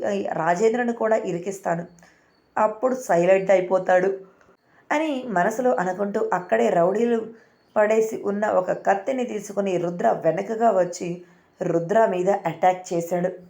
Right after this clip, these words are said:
రాజేంద్రతో మాట్లాడుతూ ఒక కంట అక్కడ ఉన్న ప్రతి ఒక్క వస్తువుని, అణువణువుని,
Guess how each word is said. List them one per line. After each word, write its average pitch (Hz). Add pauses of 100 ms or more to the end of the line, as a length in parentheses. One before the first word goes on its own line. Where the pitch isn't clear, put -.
(1120)
రాజేంద్రతో 269
మాట్లాడుతూ 220
ఒక 208
కంట 214
అక్కడ 190
ఉన్న 196
ప్రతి 233 (140)
ఒక్క 202
వస్తువుని, 185 (100)
అణువణువుని, 220